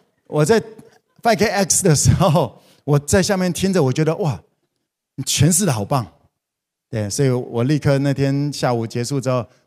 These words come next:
我就跟他讲说，“来，晚上交给你，晚上有一个时间交给你。”那子宁也就这么来讲了，非常的棒。有好多的人，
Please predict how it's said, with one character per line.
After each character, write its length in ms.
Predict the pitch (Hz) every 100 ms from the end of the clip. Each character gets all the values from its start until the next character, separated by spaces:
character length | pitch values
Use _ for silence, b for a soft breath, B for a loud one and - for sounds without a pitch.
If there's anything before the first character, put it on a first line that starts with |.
| -
我 100 | 110
就 80 | 123
跟 100 | 131
他 120 | 131
讲 160 | 110
说 100 | 104 117
，“来， 120 | 127
晚 200 | 117 107
上 300 | 143 110 98 _ _ _ _ _ _ _
交 140 | 123
给 100 | 113
你， 180 | 110 76 - _ _ _ _ -
晚 120 | 107
上 140 | 120 123
有 80 | 110
一 40 |
个 40 | 117
时 140 | 117
间 160 | 120 117
交 100 | 107
给 140 | 110
你。” 160 | 101 85 _ _ _ _
那 180 | 117 113
子 140 | 107 107
宁 140 | 117
也 100 | 107
就 140 | 110
这 100 | 120
么 80 | 113
来 140 | 107 110
讲 240 | 107 92
了， 180 | 90 82 _ _
非 120 | 185
常 140 | 165 147
的 80 |
棒。 240 | 143 143 135
有 80 | 135
好 240 | 120 123
多 220 | 165 180
的 80 | 165
人， 360 | 135 127 143